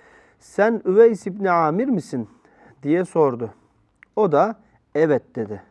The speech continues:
Sonra aralarında şu konuşma geçti. "Murat kabilesi Karen kolundan mısın?" "Evet." "Sende alaca hastalığı vardı.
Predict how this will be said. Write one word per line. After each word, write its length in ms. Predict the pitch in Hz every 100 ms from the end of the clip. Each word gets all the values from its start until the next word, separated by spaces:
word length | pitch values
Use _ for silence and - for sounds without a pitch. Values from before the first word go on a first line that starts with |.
| _ _
Sonra 460 | _ - 294 175 165
aralarında 500 | 175 156 131 139 185
şu 140 | -
konuşma 420 | 180 151 120 131 117
geçti. 360 | 110 - - _ _ _ _ _ _ _ _ _ - _ _ _
"Murat 420 | 170 190 262 285 -
kabilesi 800 | 240 220 214 196 - 196 151 - _ _ -
Karen 320 | 175 220 220
kolundan 460 | - 147 131 120 107
mısın?" 320 | 104 - 110 - -
"Evet." 300 | 151 131 101 _ _ _ _ _ _ _ _ _
"Sende 340 | - 156 190
alaca 340 | 170 170 180
hastalığı 560 | 180 170 - 160 170 190
vardı. 440 | 165 135 120 107